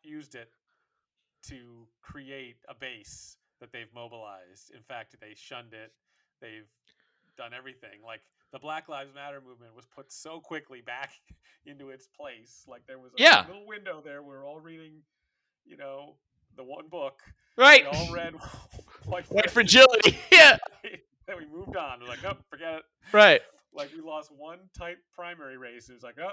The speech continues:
Speaker 1: oh, no, no, no, no, no, no, no, no. Back in, like, get, no, no."
Speaker 2: But even if you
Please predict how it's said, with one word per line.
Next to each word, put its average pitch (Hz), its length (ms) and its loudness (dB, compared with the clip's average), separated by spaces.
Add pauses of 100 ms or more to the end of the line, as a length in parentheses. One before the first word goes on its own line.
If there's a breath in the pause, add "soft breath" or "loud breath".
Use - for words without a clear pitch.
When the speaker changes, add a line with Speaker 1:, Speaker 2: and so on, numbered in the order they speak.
Speaker 1:
oh, 165 160 -14
no, 175 80 -16
no, 180 140 -18
no, 185 240 -14 (120)
no, 151 100 -20
no, 151 100 -20
no, 151 120 -20
no, 147 120 -20
no. 127 340 -20
Back 135 240 -16
in, 147 120 -20 (140)
like, 127 140 -20 (100)
get, 143 200 -18
no, 127 80 -20 (200)
no." 127 120 -20 (200)
Speaker 2:
But 285 220 0
even 370 240 2
if 311 160 -2
you 240 360 -2